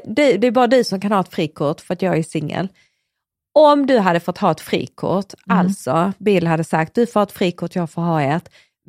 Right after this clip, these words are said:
Speaker 1: Vilken man eller kvinna hade du då velat dejta och ha en, en intim kväll med?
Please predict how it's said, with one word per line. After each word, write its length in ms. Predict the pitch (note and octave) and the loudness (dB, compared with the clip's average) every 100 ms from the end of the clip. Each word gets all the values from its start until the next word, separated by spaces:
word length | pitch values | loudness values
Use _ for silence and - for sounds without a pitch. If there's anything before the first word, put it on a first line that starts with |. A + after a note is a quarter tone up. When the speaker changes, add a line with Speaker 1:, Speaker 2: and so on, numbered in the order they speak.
| G3 | -4
Speaker 1:
Vilken 600 | C4 G#3+ E3 - E3 E3+ - F#3+ | 0 0 -2 -6 -4 -4 -6 -2
man 440 | G3 F3+ D#3 D#3+ - | 0 2 0 -4 -6
eller 160 | E3 | -8
kvinna 440 | D#3 - E3 E3+ D3 | -8 -4 -2 -2 -4
hade 320 | D3+ C#3+ D3+ | -6 -6 -4
du 180 | D3+ C#3 | -4 -2
då 160 | D3+ | -4
velat 380 | C#3 C3 C3+ - - | -4 -6 -8 -12 -10
dejta 500 | E3 D3 D3+ - C#3 | -4 -4 -6 -8 -6
och 100 | C#3 | -4
ha 440 | D#3 D3 C#3 D3 - | -4 -4 -4 -6 -6
en, 320 | D#3+ C#3+ C#3+ - _ _ E3 | -6 -4 -6 -10 _ _ -8
en 200 | D3+ C#3 | -6 -6
intim 600 | D#3 D3 - D3 C3+ D#3 | -6 -6 -6 -6 -6 -8
kväll 340 | - - - | -8 -8 -6
med? 220 | - A1+ | -8 -8